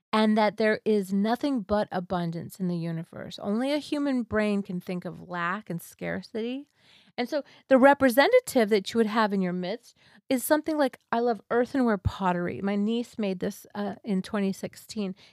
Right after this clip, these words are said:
It's pink, and so I like to keep all my rose quartz crystals in it and put a little candle in there."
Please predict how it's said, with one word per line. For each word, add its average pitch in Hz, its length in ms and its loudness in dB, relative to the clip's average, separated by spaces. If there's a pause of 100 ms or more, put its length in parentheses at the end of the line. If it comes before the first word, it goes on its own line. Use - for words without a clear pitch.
(100)
It's - 260 -14
pink, 214 320 -2
and 190 140 -2
so 214 120 -4
I 190 80 0
like 190 200 -2
to 214 100 -6
keep - 240 -6
all 202 100 0
my 190 140 -4 (300)
rose 208 280 4
quartz - 380 -10
crystals 190 760 -14 (360)
in 196 160 2
it 190 180 2
and 185 440 0
put - 100 -4
a 196 40 -6
little 180 160 -6
candle 180 540 -8
in 180 140 -8
there." 180 200 -2